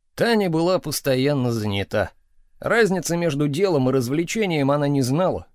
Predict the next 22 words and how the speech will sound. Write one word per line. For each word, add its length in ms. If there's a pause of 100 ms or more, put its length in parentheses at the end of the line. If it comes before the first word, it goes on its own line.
(240)
Ничего 460
насильного 840
в 80
её 240
жизни 320
не 180
было. 300 (340)
Даже 360
рыбий 340
жир, 360 (120)
которого 400
она 160
прежде 400
не 100
выносила, 720 (120)
стал 320
ей 180
нравиться 560
после 320
того, 240
как 220
Василиса 680